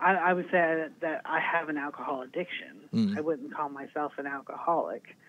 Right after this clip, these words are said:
Speaker 1: or that individual is struggling with addiction, rather than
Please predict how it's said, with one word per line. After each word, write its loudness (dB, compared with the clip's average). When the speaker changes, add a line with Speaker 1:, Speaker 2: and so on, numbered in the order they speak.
Speaker 1:
or 0
that 0
individual -2
is -8
struggling 0
with -6
addiction, -10
rather 0
than -8